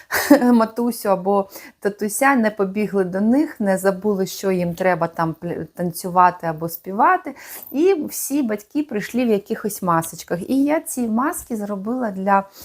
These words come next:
мене і для мого чоловіка. Ми пішли на Машине свято. Ну, ось так.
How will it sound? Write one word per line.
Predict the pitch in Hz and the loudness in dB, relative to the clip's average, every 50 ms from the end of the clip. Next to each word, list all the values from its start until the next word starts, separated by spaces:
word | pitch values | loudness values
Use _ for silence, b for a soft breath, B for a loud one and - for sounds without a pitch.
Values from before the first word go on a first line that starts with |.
| B B B B | B B B B
мене | - 247 320 339 339 277 226 208 | 2 4 4 6 4 2 2 0
і | |
для | 196 190 190 190 | -4 -4 -2 0
мого | 185 190 190 170 185 180 | 0 0 0 -2 -4 -8
чоловіка. | - - 190 185 196 196 233 339 403 - - 254 | -8 -8 -6 -4 -4 -4 -4 -4 -6 -4 -2 -2
Ми | 190 202 277 | 0 0 -2
пішли | - - 247 - - - 190 214 277 302 294 B B B B B B B B | -2 -4 -10 -10 -8 -4 -2 -2 -2 -2 -4 B B B B B B B B
на | 208 208 208 208 220 233 247 240 | -2 0 2 2 2 2 2 0
Машине | 208 190 202 226 214 - - 220 208 202 202 | 0 -2 -2 -4 -6 -8 -6 -6 -4 -4 -4
свято. | 196 - - 170 165 160 165 - - - - 160 160 B B B B B B B _ _ B B B B B B B B B B - | -4 -4 -4 -2 0 2 2 0 -2 -4 -12 -12 -10 B B B B B B B _ _ B B B B B B B B B B 4
Ну, | 269 320 339 330 | 4 4 6 4
ось | 330 311 302 - | 0 -2 -2 -4
так. | - - - 208 202 208 208 - | -4 2 4 4 4 4 0 -2